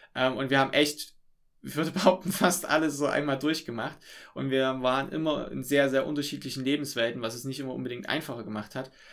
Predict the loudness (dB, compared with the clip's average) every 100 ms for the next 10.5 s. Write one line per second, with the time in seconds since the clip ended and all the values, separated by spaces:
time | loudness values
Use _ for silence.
0 | -8 -4 -4 -2 -2 0 0 0 -2 0
1 | 0 0 -4 -6 -12 -20 -20 -20 _ _
2 | -20 -6 -2 0 -2 -2 4 4 4 -2
3 | -2 -6 -8 -10 -2 0 2 0 -4 -6
4 | -12 _ _ _ -8 -4 0 2 0 -4
5 | -6 -8 -4 -4 -4 -6 -6 -6 -6 -8
6 | -6 -4 -2 -2 -4 -8 -20 -20 -20 -8
7 | -6 -6 -8 -12 -18 -20 _ -4 -2 0
8 | 0 0 0 2 4 4 4 0 -4 -10
9 | -14 -14 -14 -2 2 4 2 0 0 0
10 | -2 -2 -4 -8 -12